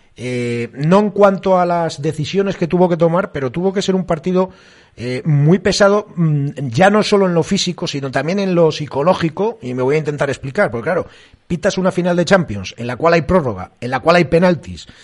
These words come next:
son ciento veinte minutos en los que como cualquier jugador, cualquier deportista está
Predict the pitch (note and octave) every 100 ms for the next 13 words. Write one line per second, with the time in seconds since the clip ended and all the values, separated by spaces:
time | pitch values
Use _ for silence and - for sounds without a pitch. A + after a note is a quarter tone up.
0 | - - D3+ - F#3+ F#3 F3+ F3 E3 E3
1 | F3+ - A#2 - - A#2 A#2 - B2 -
2 | A#2+ B2 A2+ - A#2+ A2+ A#2 F3+ F3+ F#3+
3 | E3 E3+ F#3+ C#3 - A#2+ A2+ D3 D3+ C#3+
4 | C#3+ B2+ F3 A#2 G2+ C3